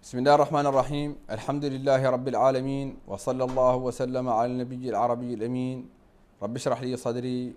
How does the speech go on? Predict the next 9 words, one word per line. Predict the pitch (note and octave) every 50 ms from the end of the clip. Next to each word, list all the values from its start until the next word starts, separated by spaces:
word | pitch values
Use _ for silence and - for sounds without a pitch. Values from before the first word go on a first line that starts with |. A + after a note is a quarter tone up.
| - -
ويسر | A2 A#2+ B2 B2 - - B2
لي | A#2 A#2+ B2+ B2+ B2 A#2+ F#2 A2
أمري | B2 B2 A#2 A#2+ A#2+ A#2+ B2 B2 A2 - -
واحلل | - A2 A2+ - - A#2 A#2+ A#2 F2
عقدة | G#2 A#2+ - B2+ B2 A2+ - B2 A#2
من | A#2 A2+ A2 A2
لساني | A#2 - - A#2 A2+ A2+ A#2 A#2 A#2 A2+ A2
يفقهوا | G#2 - - - G2+ G2+ A2+ G#2+ G#2
قولي. | - A2 G#2+ G#2+ A2 G#2+ G#2